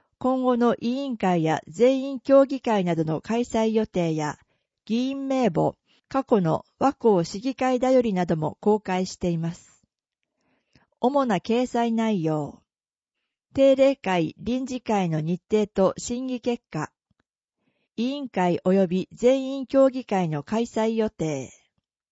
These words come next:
議会の概要と構成。市議会議員について。請願、陳情について。議会改革について。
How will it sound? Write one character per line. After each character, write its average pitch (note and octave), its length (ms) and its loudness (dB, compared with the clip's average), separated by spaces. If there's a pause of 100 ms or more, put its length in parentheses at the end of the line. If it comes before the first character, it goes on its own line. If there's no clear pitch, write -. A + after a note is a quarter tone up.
(420)
議 C4 140 -6
会 B3+ 280 0
の F3+ 100 2
概 G3 300 0
要 F#3+ 180 2
と F3+ 300 -2
構 G3 220 -2
成。 F3 460 -4 (1080)
市 - 160 -12
議 C#4 140 -4
会 C4+ 260 2
議 C4+ 220 -2
員 B3+ 100 -2
に F3+ 140 0
つ - 180 -2
い G3 100 2
て。 - 300 -6 (1120)
請 C4+ 320 2
願、 B3 320 0 (100)
陳 B3+ 280 -6
情 C4 220 6
に B3 160 -6
つ - 160 -4
い G3 100 2
て。 C3+ 280 -6 (1080)
議 A3+ 140 -6
会 C#4+ 260 0
改 C4+ 260 0
革 F3+ 320 -4
に E3+ 60 -4
つ G3+ 180 -4
い F#3+ 100 2
て。 - 320 -6